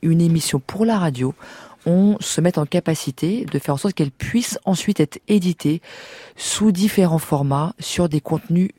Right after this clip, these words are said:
numériques. Chaque plateforme n-, sur laquelle on est publié nous oblige à adapter notre contenu. Quand on va sur une enceinte connectée, il faut qu'on adapte notre contenu. Ce sont autant de dépenses supplémentaires que nous devons financer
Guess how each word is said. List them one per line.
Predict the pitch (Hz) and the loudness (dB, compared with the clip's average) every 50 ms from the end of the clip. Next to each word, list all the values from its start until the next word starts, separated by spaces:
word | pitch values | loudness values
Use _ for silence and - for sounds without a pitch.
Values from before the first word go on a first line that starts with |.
| - | -4
numériques. | 147 156 170 185 180 170 151 131 127 - - - - - - _ - - - - - - - - - - | 0 2 4 4 4 4 2 0 -4 -10 -14 -18 -20 -20 -20 _ -20 -20 -20 -20 -20 -20 -20 -16 -10 -8
Chaque | - - - 240 262 - | -4 0 2 2 0 0
plateforme | - - 202 180 - - - 156 151 165 180 190 233 - - | -2 0 0 0 0 0 -2 0 2 2 2 2 0 -2 -2
n-, | 143 147 156 - - - | -2 -2 -2 -2 -4 -6
sur | - - 151 | -2 0 0
laquelle | 147 147 147 - 190 208 220 220 - - | 0 0 0 2 2 2 4 2 2 0
on | 160 160 156 151 151 | 0 2 2 4 4
est | 175 208 214 | 4 2 2
publié | - - 214 175 170 151 139 131 135 - - - - - - - | 2 0 -2 0 0 0 0 -2 -4 -6 -10 -20 -20 -20 -10 -2
nous | - 151 180 202 185 185 | 2 4 6 6 6 6
oblige | 175 170 226 202 165 | 6 6 4 4 4
à | 156 160 | 4 4
adapter | 170 170 180 175 _ - - 196 | 4 4 2 0 _ 0 2 2
notre | 190 190 - - 160 | 4 2 2 0 -2
contenu. | 151 - 151 147 202 - - - - - - - _ - - - - - - _ | -2 -2 -4 -10 -8 -8 -10 -12 -12 -16 -20 -20 _ -20 -20 -20 -20 -20 -20 _
Quand | - - 147 - - | -6 -4 -4 -2 -2
on | 143 | 0
va | 143 170 | 2 0
sur | 175 - - - 135 131 | 0 0 -2 -4 -2 -2
une | 131 143 | 0 0
enceinte | 156 - 208 202 - | 0 0 0 0 0
connectée, | - 196 175 170 160 - - 180 190 - | 2 2 2 2 0 0 0 0 0 0
il | - 143 | -2 -4
faut | - - 135 | -4 -4 -4
qu'on | - - 143 143 143 | -4 -2 -2 -2 0
adapte | 143 139 151 160 - - | 0 0 0 -2 -2 -2
notre | 151 139 - 147 | -4 -4 -2 -4
contenu. | - - 143 135 - - 127 123 120 - - - - - - - - | -4 -4 -6 -10 -8 -6 -8 -8 -8 -10 -16 -20 -20 -20 -20 -20 -10
Ce | - - | -4 -4
sont | 156 - - 202 208 226 - | -2 0 2 4 4 4 4
autant | - 226 214 - - 240 240 220 | 2 0 2 2 2 2 2 2
de | 165 147 | 2 0
dépenses | 139 139 185 202 - - 208 208 202 - | 0 2 2 2 2 2 0 0 0 0
supplémentaires | - - - 226 - - 196 185 175 170 165 - 214 220 - | -2 -2 -2 -2 0 2 2 2 2 2 0 0 -2 -2 -2
que | - - | 0 -2
nous | 160 151 147 143 139 | 0 0 0 0 -2
devons | 135 135 147 190 202 180 190 196 | -4 0 2 2 4 4 4 2
financer | 175 - - - 160 147 139 - - 175 196 214 | 2 0 -4 -4 -4 -4 -4 -4 -2 -4 -4 -4